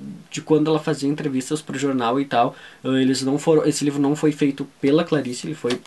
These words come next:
feito postumamente, bem postumamente, deixa eu dar uma olhada aqui. Pelo que tá escrito aqui, é,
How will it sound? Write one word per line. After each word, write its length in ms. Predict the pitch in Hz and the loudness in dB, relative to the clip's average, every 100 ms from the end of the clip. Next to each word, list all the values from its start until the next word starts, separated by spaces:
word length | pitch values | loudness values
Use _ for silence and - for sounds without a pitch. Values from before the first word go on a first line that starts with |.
| - | -6
feito 300 | 135 131 127 - - | -6 -6 -12 -16 -2
postumamente, 960 | 127 120 - 131 120 104 104 156 - - _ | 0 0 -2 -4 -2 -4 -6 -8 -12 -14 _
bem 140 | 117 | -6
postumamente, 640 | 120 139 123 131 117 113 151 | -4 -6 -6 -6 -6 -8 -10
deixa 180 | 147 | -8
eu 0 | |
dar 80 | 127 | -8
uma 80 | 120 | -8
olhada 160 | 110 110 | -8 -10
aqui. 200 | - 151 - - - - _ _ _ _ | -10 -14 -16 -20 -20 -20 _ _ _ _
Pelo 240 | - 170 185 | 2 4 2
que 140 | 196 | -2
tá 260 | 180 165 151 | -2 2 2
escrito 400 | 156 - 156 170 | 2 -2 -4 -2
aqui, 380 | 165 - 165 170 | -4 -4 0 2
é, 400 | 180 180 175 | 4 4 2